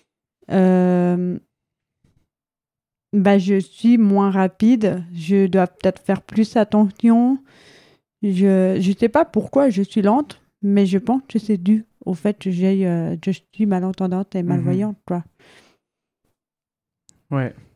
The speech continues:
Speaker 1: Et là-dessus, bah, je dois le dire, euh, je dois le dire à mes patrons.
Speaker 2: Mhm.
Speaker 1: Je ne serai pas autant productive que ma collègue.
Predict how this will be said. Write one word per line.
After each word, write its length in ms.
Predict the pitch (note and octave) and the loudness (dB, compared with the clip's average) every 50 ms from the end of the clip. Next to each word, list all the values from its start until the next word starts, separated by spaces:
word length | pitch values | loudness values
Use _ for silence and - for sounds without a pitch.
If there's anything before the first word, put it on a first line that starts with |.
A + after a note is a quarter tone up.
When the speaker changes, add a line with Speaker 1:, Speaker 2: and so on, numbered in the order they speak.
| _ _ _ _ _ _ _ _ _ _ _ - | _ _ _ _ _ _ _ _ _ _ _ -8
Speaker 1:
Et 120 | - F#3+ G3 | -2 -2 0
là-dessus, 400 | F#3+ F#3+ F#3 E3+ - - B3 B3 | 0 0 -2 -4 -4 0 0 2
bah, 160 | G#3+ G3 F3+ | 2 2 0
je 60 | F3 | 0
dois 180 | E3+ F3 F3 F3 | -2 -2 -2 -2
le 60 | F3+ | -2
dire, 260 | E3+ F#3 A#3+ A#3+ G3+ | -2 -2 -2 0 0
euh, 220 | F#3+ F#3 F3+ F#3 F3+ | -2 -2 -2 -2 -4
je 40 | |
dois 140 | E3+ F3 F3 | -2 -2 -4
le 60 | F3 F3 | -4 -4
dire 220 | E3+ G3+ G#3+ G#3 G3+ | -2 -2 -2 -2 -2
à 60 | F#3+ | -2
mes 120 | F3+ F3 | -4 -4
patrons. 400 | - - D3+ - - - G#3+ C#4 - _ _ - - - _ _ _ _ - | -4 -4 -6 -6 -6 -6 -6 -6 -6 _ _ -20 -20 -20 _ _ _ _ -10
Speaker 2:
Mhm. 300 | C3+ C3+ B2+ B2+ B2+ A#2 _ _ _ _ _ - | -8 -6 -6 -6 -8 -10 _ _ _ _ _ -6
Speaker 1:
Je 180 | G3+ F3 F3+ G3+ | -4 0 2 2
ne 180 | G3+ F#3+ F3+ | 2 2 0
serai 300 | F3 - - - G3 F#3 | -2 -2 -4 -4 -4 -4
pas 240 | - - G3 A#3 B3+ - | -2 -4 -6 -6 -6 -6
autant 260 | - F#3+ - - F#3+ F3+ | -8 -6 -2 -2 -4 -4
productive 680 | - - - A#3+ G3+ F#3+ G3 _ - - B3 B3+ A#3 | -2 -2 -2 -2 -2 -2 -12 _ -2 -2 0 0 -2
que 100 | - - | -4 -4
ma 140 | A3 G#3+ A3 | -4 -4 -2
collègue. 400 | G#3+ - C#4+ C4+ B3 G3+ F#3 - | -2 -2 -4 -2 -4 -6 -8 -12